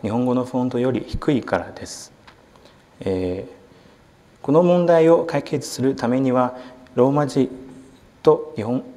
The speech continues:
えー、ローマ字の行の高さと日本語の行の高さを統一する必要があります。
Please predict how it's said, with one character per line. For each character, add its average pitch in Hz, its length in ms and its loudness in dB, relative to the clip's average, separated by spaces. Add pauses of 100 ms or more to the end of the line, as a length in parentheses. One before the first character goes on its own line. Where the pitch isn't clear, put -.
(180)
え 101 220 -2
ー、 104 40 -6
ロ 131 80 4
ー - 20 4
マ 151 140 2
字 143 100 0
の 147 220 -2 (180)
行 147 160 4
の 107 80 2
高 120 240 -2
さ 104 160 -4
と - 240 -2
日 120 80 -4
本 127 240 -2
語 135 100 -2
の 135 280 -2
行 120 160 2
の 92 80 -2
高 104 260 -4
さ 95 180 0
を - 160 -2
統 123 220 4
一 120 140 -2
す - 160 -6
る 135 100 0
必 - 240 -12
要 98 160 0
が 117 180 -6
あ 113 60 -4
り 92 100 -6
ま 87 160 -12
す。 - 300 -18